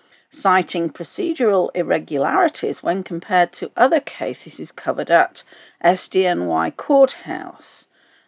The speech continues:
Lee, however, is in the overflow to report on proceedings. And that relates to the fact that a federal,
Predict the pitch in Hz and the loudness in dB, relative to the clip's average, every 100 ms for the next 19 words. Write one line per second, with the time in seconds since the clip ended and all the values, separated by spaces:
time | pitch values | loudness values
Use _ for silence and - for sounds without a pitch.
0 | - 202 233 220 175 170 160 160 160 - | 0 2 2 0 2 2 2 4 4 2
1 | 180 190 220 233 - 143 151 156 160 - | 0 0 2 2 2 0 -2 -2 -6 0
2 | 156 151 - 156 - - 156 - - 156 | 0 0 -6 -8 -8 -4 -2 -2 -4 -8
3 | 147 175 - 247 214 135 - - - - | -8 -10 -6 -4 -4 -6 -10 -12 -14 -16
4 | _ _ - - - 220 262 339 240 202 | _ _ -20 -20 2 6 6 6 8 6
5 | 165 147 - - - 190 180 170 - 190 | 6 2 -4 -8 -4 0 0 -2 0 2
6 | 170 - - - - 277 302 202 156 151 | 4 4 2 4 4 4 2 4 4 2
7 | - | -4